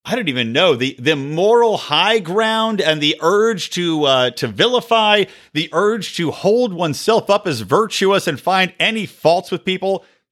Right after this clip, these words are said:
has taken over our college communities. Holyoke's mayor Alex Morse, right? And this is a, a, right outside of Holyoke, Massachusetts,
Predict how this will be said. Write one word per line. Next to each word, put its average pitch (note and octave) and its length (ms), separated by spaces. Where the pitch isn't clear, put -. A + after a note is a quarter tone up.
has D#3+ 320
taken G3+ 500
over D3+ 500
our D3+ 100
college E3 380
communities. A2 580
Holyoke's C4 600
mayor F#2+ 460
Alex A#3 420
Morse, C#3+ 440
right? C#3 140
And D#3+ 80
this D#3+ 100
is C#3 140
a, C3 160
a, C3+ 260
right D#3 200
outside C#3+ 400
of A#2+ 120
Holyoke, D#3+ 560
Massachusetts, B2+ 1000